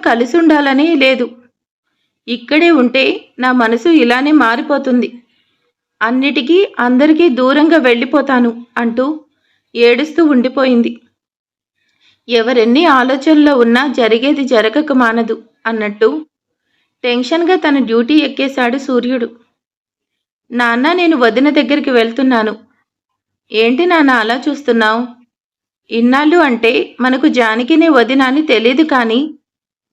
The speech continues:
ఇప్పుడు తెలిసాక అనకుండా ఎలా చెప్పు? అందుకే వదిన అనేశాను." "సరే, నువ్వు వస్తావా నాన్న? అక్కడ వదిన ఏం చేస్తుందో, ఎలా ఉందో కదా." "హా,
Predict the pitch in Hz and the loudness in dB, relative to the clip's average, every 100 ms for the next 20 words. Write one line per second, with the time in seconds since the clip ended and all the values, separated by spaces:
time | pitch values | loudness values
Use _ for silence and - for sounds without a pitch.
0 | _ - 240 294 - 220 233 302 302 311 | _ -8 -4 -2 0 0 0 0 0 0
1 | 240 233 294 302 294 247 220 269 302 - | 0 -2 2 4 4 2 -2 -2 -4 0
2 | 311 - _ _ _ 226 214 220 233 220 | -2 -2 _ _ _ -6 -4 -4 -4 -4
3 | - _ _ _ - 220 220 254 311 262 | -6 _ _ _ -4 -2 0 0 2 0
4 | 262 262 233 214 - _ _ _ _ _ | -2 -2 -4 -4 -12 _ _ _ _ _
5 | _ - 247 285 262 214 302 294 240 269 | _ -4 -2 0 0 2 2 2 -2 0
6 | 294 302 254 220 214 277 311 _ _ _ | 2 2 2 0 -2 -4 -8 _ _ _
7 | _ _ _ - 247 254 254 202 240 302 | _ _ _ -12 -8 -4 -2 0 0 2
8 | 247 233 233 277 277 269 254 294 262 226 | 2 0 -2 -6 -6 -2 0 2 2 2
9 | 233 254 269 254 262 247 226 233 254 - | 2 0 0 0 0 0 -2 -2 -4 -14
10 | _ _ _ _ _ _ _ 247 | _ _ _ _ _ _ _ -4